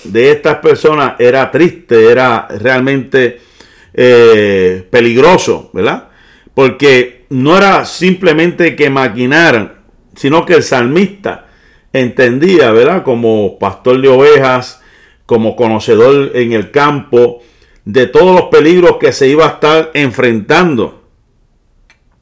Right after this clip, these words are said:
Y aquí vemos que el salmista está pidiendo que lo protegiera de ese, de ese, de ese, primeramente de ese consejo,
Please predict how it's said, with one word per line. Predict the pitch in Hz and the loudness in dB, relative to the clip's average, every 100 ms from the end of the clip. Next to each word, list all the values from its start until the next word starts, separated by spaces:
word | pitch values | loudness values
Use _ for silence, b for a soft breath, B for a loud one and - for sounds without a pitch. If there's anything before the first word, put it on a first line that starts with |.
| B B B - | B B B -6
Y | 127 | 0
aquí | 139 131 180 180 151 - _ - | 0 0 0 0 -2 -10 _ -8
vemos | 117 160 196 170 - | 0 2 2 2 0
que | 151 131 117 - - | 2 2 2 -2 -2
el | 135 | -2
salmista | 107 131 120 160 233 - 139 | 0 -2 0 -2 -2 -2 -2
está | 113 139 135 | -2 -2 -2
pidiendo | 143 123 143 170 117 110 160 b b b b b | -2 0 0 0 0 0 -2 b b b b b
que | - 131 | -2 2
lo | 131 | 2
protegiera | 123 127 120 117 113 160 175 117 101 | 2 0 2 0 2 4 4 2 2
de | 117 | 0
ese, | 131 - 147 - | 0 2 0 0
de | 110 123 | -2 -2
ese, | 123 151 143 135 123 110 92 | 0 2 4 4 4 2 -2
de | 95 117 | -4 -2
ese, | 123 147 117 | -2 -2 -2
primeramente | 120 120 131 135 135 135 127 | -2 -2 -2 -4 -4 -2 0
de | 131 | 0
ese | 131 139 | 0 -2
consejo, | 131 113 104 160 156 117 120 | -2 -4 -2 0 2 0 -2